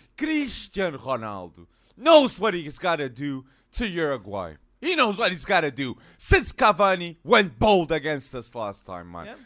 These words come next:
Speaker 1: That was embarrassing. But I gotta say, Uruguay, that's Avugard that knows us pretty well. That's
Speaker 2: Yeah.
Speaker 1: Avkovac that knows us pretty well.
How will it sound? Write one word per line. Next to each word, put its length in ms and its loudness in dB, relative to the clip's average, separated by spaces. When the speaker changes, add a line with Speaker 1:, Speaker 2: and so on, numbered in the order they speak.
Speaker 1:
That 120 -6
was 200 -4
embarrassing. 760 -4
But 380 0
I 100 -8
gotta 260 -4
say, 240 -8
Uruguay, 640 -4
that's 180 -6
Avugard 600 -6
that 180 -18
knows 240 -12
us 140 -20
pretty 260 -14
well. 320 -12
That's 180 -4
Speaker 2:
Yeah. 100 0
Speaker 1:
Avkovac 680 -2
that 160 -16
knows 260 -14
us 100 -20
pretty 280 -16
well. 280 -12